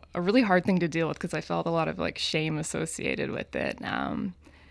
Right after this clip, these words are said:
and at the time, that was actually the beginning. Like, I, I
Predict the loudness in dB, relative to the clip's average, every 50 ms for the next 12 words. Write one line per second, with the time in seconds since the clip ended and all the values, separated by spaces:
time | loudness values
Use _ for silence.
0 | -20 -8 2 6 6 8 8 8 8 12 12 12 12 12 12 12 10 10 10 8
1 | 8 8 4 4 4 2 2 2 2 2 2 2 0 0 4 6 6 6 6 6
2 | 6 4 4 4 4 2 -2